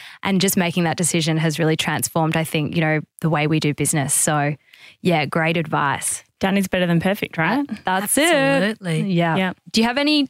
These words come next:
Speaker 1: practical tips for taking that first step? 'Cause as you said, it's all about taking action, but that first step can be, you know, the, the scariest. What can I do? What can we do as our first step?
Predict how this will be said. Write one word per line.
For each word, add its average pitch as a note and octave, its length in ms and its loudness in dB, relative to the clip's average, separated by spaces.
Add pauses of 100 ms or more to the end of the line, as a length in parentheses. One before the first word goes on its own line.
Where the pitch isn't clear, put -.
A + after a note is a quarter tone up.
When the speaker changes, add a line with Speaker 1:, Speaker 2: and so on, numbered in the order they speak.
Speaker 1:
practical F#3+ 400 -2
tips - 260 0
for - 60 -4
taking E3+ 440 2
that D#3+ 180 -2 (120)
first E3 460 0
step? - 460 -2
'Cause F3 140 2
as F3 140 2
you F#3 60 2
said, E3 240 0
it's D#3 180 -2
all F3 200 2
about E3+ 200 -2
taking D#3+ 460 0
action, D#3 640 0 (320)
but F3+ 140 -2
that F3 260 -2
first D#3+ 380 -2
step - 260 -4
can E3+ 180 0
be, D#3 440 -2 (340)
you F3+ 100 -2
know, D#3+ 180 2
the, E3 200 -2 (140)
the F#3 80 0
scariest. - 1000 0 (140)
What - 200 -2
can G#3+ 140 0
I F#3 100 0
do? D#3+ 200 0
What F3 160 -2
can F#3 180 2
we E3 180 2
do D#3 320 -2 (460)
as F3+ 160 0
our D3+ 120 0
first D3+ 340 -2
step? C3 340 -4